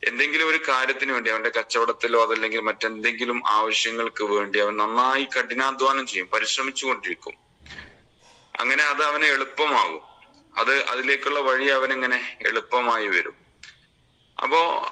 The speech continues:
അല്ലാഹു സുബ്ഹാനഹു വ തആല അവനിലേക്ക് നോക്കും. ഫയൻദുറുല്ലാഹു ഇലൈഹി ഫയഖൂലു ലിൽ മലായിക ഇസ്രിഫൂഹു അൻഹു ഫഇന്നി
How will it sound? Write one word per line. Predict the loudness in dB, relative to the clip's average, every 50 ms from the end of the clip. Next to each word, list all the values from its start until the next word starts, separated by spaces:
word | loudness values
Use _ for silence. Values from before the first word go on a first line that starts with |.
| -4 -4
അല്ലാഹു | -2 0 2 4 2 2 2 0
സുബ്ഹാനഹു | -4 -4 -4 -2 0 0 0 0 -2
വ | -2 -2
തആല | 0 0 2 0
അവനിലേക്ക് | 0 -2 -2 -2 0 2 0 0 0 -2 -4 -2 -2
നോക്കും. | -2 -2 -2 -4 -6 -8 -8
ഫയൻദുറുല്ലാഹു | -4 -2 0 2 2 2 0 0 0 2 2 2 0 0 2 2 4 4 2 0 -2 -2
ഇലൈഹി | -4 -2 -2 -2 -2 -2 -4 -8 -12 _ _ _ _ _ _ _ _ -8
ഫയഖൂലു | -4 0 0 0 -2 -2 -2 -2 0 0 2
ലിൽ | 0 0 0
മലായിക | 0 0 0 2 2 0 0 -2 -4 -8 -8 -6 -6 -4 -6 -6 -8 -14 -20 -20 -20 -20 -20 -20 -20 -20 -16 -10
ഇസ്രിഫൂഹു | -8 -6 -6 -4 -4 -4 -4 -4 -2 0 0 2 2 4
അൻഹു | 4 4 4 4 2 0 -2 -4 -4 -4 -4 -4 -8 -16 -20 -20 _ -20 -20 -20 -18 -8 -4
ഫഇന്നി | -4 -4 -2 -2 -4 -4 -2 -2 -2 -2 -4 -4 -8